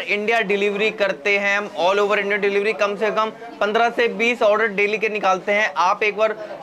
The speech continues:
visit भी कर सकते हो, online order भी कर सकते हो। पन्द्रह हजार रुपये से laptop की starting होती है, मात्र पन्द्रह हजार रुपये से लैपटॉप की starting आती है।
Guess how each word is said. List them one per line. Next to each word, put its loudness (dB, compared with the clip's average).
visit 0
भी 0
कर 0
सकते 0
हो, 2
online 2
order 2
भी 0
कर 0
सकते -2
हो। 2
पन्द्रह 0
हजार 2
रुपये -4
से -2
laptop 0
की -2
starting -2
होती -6
है, -2
मात्र 0
पन्द्रह 0
हजार 2
रुपये -4
से 0
लैपटॉप 0
की -2
starting -2
आती -2
है। -2